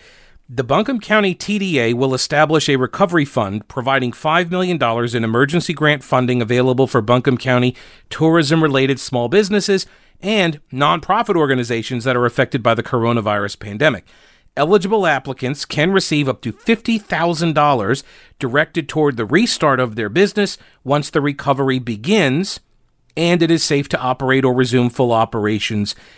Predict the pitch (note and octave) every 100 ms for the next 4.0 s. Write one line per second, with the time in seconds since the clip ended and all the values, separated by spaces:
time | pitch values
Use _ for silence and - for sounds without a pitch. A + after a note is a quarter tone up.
0 | _ _ - F#3 G#3 - D#3+ D#3 C#3+ C3
1 | B2+ C3 C3 C3 A#2+ A2+ C3 B2 A#2+ A#2+
2 | A#2 A2+ A2+ B2 - B2+ A#2+ - C3+ A#2+
3 | - D3+ C#3 B2+ C#3+ - C3+ G#2 - -